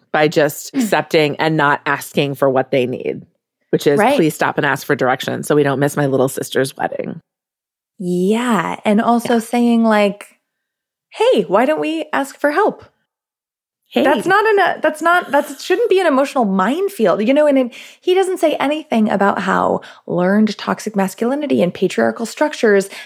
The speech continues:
Speaker 2: make
Speaker 1: <laughs>
Speaker 2: men's egos so fragile because they feel like they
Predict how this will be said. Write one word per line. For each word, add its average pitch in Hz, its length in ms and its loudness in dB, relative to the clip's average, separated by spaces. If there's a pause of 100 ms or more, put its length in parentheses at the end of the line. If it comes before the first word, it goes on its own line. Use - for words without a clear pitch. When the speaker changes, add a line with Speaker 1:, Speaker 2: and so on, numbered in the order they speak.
Speaker 2:
make 202 220 2
Speaker 1:
<laughs> - 0 -
Speaker 2:
men's 202 500 2 (440)
egos 254 520 2
so 247 240 2
fragile 285 600 -2
because 226 320 -2
they 240 160 0
feel 277 400 0
like 226 360 -2
they 220 200 2